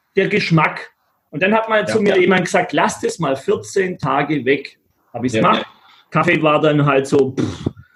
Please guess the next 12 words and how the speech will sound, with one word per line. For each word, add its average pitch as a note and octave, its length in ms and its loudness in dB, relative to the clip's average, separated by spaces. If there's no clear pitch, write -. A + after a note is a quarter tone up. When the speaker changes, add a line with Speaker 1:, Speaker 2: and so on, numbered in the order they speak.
Speaker 1:
hm, D#3+ 400 2
nicht E3 160 2
mehr G#3 80 2
so F#3+ 180 2
ganz F#3+ 280 0
so G3+ 80 4
lecker, E3+ 400 2
ungewohnt. G3+ 720 2
Und F3+ 120 -2
nach F3 200 2
vierzehn F3+ 420 0
Tagen, E3 360 2